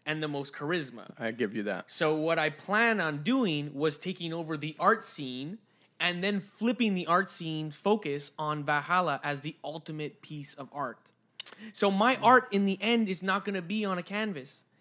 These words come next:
Speaker 1: It's gonna be something that all the other artists can't even
Speaker 2: It's like the
Speaker 1: do or
Speaker 2: biggest
Speaker 1: have.
Speaker 2: canvas of all time, yeah.
Speaker 1: Yeah. It's like, "Oh, you guys thought that was my art and you were trying to catch up or whatever? Check this fucking fifty-year-old walnut tree, bitch." <laughs> And it'll hurt.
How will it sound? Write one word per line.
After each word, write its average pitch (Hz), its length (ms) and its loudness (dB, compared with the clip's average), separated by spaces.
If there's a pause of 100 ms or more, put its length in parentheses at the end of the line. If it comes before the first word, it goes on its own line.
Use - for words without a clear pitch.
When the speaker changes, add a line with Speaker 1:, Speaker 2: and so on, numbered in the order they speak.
(180)
Speaker 1:
It's 208 120 -2
gonna 233 140 0
be 220 120 2
something 233 420 2
that 220 120 2
all 208 200 0
the 202 120 -2
other 196 180 0
artists 190 380 2
can't 196 360 -2
even 196 240 -2
Speaker 2:
It's 190 80 0
like 160 160 0
the 190 80 4
Speaker 1:
do 220 120 6
or 220 40 6
Speaker 2:
biggest 185 320 10
Speaker 1:
have. 185 80 10
Speaker 2:
canvas 165 340 6
of 104 100 -4
all 95 120 2
time, 87 300 -4
yeah. 92 120 -2
Speaker 1:
Yeah. 226 180 2 (360)
It's 214 120 2
like, 233 180 6
"Oh, 254 520 8 (240)
you 226 140 2
guys 240 220 6
thought 233 200 4
that 233 160 4
was 233 140 2
my 220 100 2
art 214 160 4
and 208 100 0
you 220 100 0
were 220 80 0
trying 214 180 0
to 214 120 -2
catch 202 280 0
up 208 240 0
or 196 160 0
whatever? 226 640 0 (500)
Check - 460 -6
this - 320 -14
fucking 143 420 -14
fifty-year-old 170 800 -2
walnut 180 460 4
tree, 175 180 -10
bitch." 247 320 -2 (220)
<laughs> 180 120 8 (1800)
And 165 160 4
it'll 214 200 10
hurt. 220 240 10